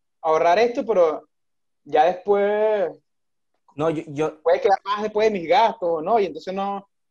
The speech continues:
Speaker 1: porque
Speaker 2: Yo sí
Speaker 1: siento que después
Speaker 2: fijo,
Speaker 1: me, cuando me, ajá. Cuando me pongo así,
Speaker 2: independientemente de los
Speaker 1: me, me
Speaker 2: gastos que
Speaker 1: pongo,
Speaker 2: tenga,
Speaker 1: "Coño, estoy
Speaker 2: siempre
Speaker 1: gastando
Speaker 2: ahorro la
Speaker 1: mucho".
Speaker 2: misma can-, cantidad,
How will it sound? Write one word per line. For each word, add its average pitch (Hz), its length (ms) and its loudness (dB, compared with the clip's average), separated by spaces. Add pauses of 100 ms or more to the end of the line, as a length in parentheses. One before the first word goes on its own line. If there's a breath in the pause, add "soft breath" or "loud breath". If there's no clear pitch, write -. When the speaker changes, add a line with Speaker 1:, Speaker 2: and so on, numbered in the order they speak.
(420)
Speaker 1:
porque 147 140 0
Speaker 2:
Yo 165 40 2
sí - 60 -2
Speaker 1:
siento 196 200 0
que 233 60 2
después 226 260 0
Speaker 2:
fijo, 220 100 -2
Speaker 1:
me, - 60 -20
cuando 208 220 -4
me, 196 100 -2 (180)
ajá. 151 260 -8 (640)
Cuando 185 200 0
me 180 80 6
pongo 196 220 4
así, 247 220 -2
Speaker 2:
independientemente 247 160 0
de 247 60 0
los - 80 2
Speaker 1:
me, 240 40 2
me 226 60 4
Speaker 2:
gastos 208 180 -2
que 214 80 0
Speaker 1:
pongo, 220 140 0
Speaker 2:
tenga, 214 200 -4 (140)
Speaker 1:
"Coño, 220 220 -14
estoy 160 60 -10
Speaker 2:
siempre 185 220 0
Speaker 1:
gastando 233 240 0
Speaker 2:
ahorro 233 260 2
la 170 60 -2
Speaker 1:
mucho". 156 40 -4
Speaker 2:
misma 156 280 -6
can-, - 340 -18
cantidad, 135 460 -8